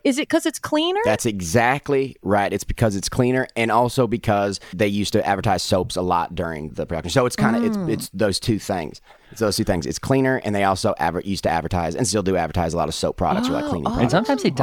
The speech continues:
Speaker 3: does
Speaker 2: shows.
Speaker 3: get, I mean, it gets a bit racy, I think, the storylines, at least, you know, some of the Chisholm's Place ones I was reading. I mean, there was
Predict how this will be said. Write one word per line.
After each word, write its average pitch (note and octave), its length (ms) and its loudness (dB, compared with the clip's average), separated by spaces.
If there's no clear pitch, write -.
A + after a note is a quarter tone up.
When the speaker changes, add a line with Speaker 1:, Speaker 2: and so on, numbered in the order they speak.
Speaker 3:
does D#3 100 0
Speaker 2:
shows. F2 100 -2
Speaker 3:
get, C#3 220 2
I A#2 60 0
mean, A2 180 2
it G#2+ 100 -2
gets F#3 200 -2
a - 60 -4
bit B2 180 0
racy, F2+ 560 0
I E2 80 -2
think, G2 200 -2
the - 60 -4
storylines, F2 680 2
at E2 120 -2
least, F2 360 -2
you F2+ 100 0
know, E2+ 100 2
some F#2+ 200 0
of F2 60 -2
the E2+ 80 -2
Chisholm's F#2+ 420 0
Place F2 300 0
ones E2+ 200 -2
I E2 80 2
was D#2 220 -2
reading. D#2+ 460 0
I D#2+ 40 0
mean, D#2+ 140 0
there F2+ 140 2
was F2 200 -2